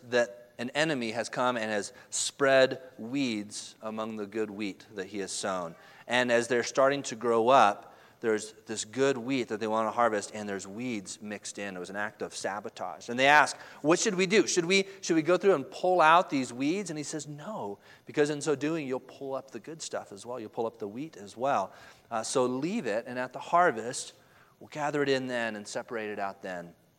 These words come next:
And he goes on to explain essentially that that's gonna be the church throughout all the ages, that as believers gather, there will be some within the gathering who,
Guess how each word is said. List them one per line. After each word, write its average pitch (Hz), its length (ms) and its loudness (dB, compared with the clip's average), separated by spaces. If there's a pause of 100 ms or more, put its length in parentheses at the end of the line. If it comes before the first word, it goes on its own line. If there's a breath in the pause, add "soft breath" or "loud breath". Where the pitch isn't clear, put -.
(540)
And 123 80 -18
he 117 40 -10
goes 117 160 -2
on 127 220 4
to 113 120 -4
explain 104 760 -2 (840 soft breath)
essentially 135 320 0
that 110 160 -2
that's 123 240 6
gonna 113 160 -4
be 104 80 -4
the 98 120 -8
church - 440 -4
throughout 117 800 2
all 110 120 -16
the 156 140 -8
ages, 131 640 -4 (180)
that 120 320 -2 (240 loud breath)
as 120 240 -4 (160)
believers 131 480 0
gather, 131 720 2 (380)
there 143 100 -10
will 185 60 -10
be 233 100 -10
some 143 400 -2
within 175 220 -6
the 180 80 -6
gathering 143 440 -4
who, 165 380 0